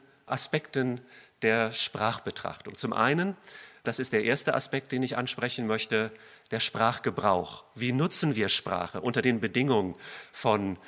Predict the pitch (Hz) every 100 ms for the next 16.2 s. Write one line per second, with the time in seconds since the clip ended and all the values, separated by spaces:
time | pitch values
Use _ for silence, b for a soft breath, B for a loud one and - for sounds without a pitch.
0 | B - 98 117 131 117 113 107 110 104
1 | - 131 135 120 107 - - - - 104
2 | 117 - 98 90 113 107 131 131 123 104
3 | 113 107 98 127 - 113 113 107 113 101
4 | 95 135 127 110 104 123 107 92 87 85
5 | 113 110 120 110 107 107 104 - 107 107
6 | B B B B B - 127 - 104 101
7 | - 110 101 - 117 107 - 104 101 92
8 | 104 - 95 90 85 - - - B B
9 | - 120 117 131 160 156 151 143 131 127
10 | - 135 - 127 143 127 131 117 117 117
11 | B B B - 123 143 135 123 - -
12 | 120 113 117 - 127 156 - 160 - 151
13 | - 135 131 - 135 123 127 123 120 120
14 | 123 - 151 135 85 - 101 - 98 87
15 | 85 92 104 123 160 - 107 - 87 90
16 | - 120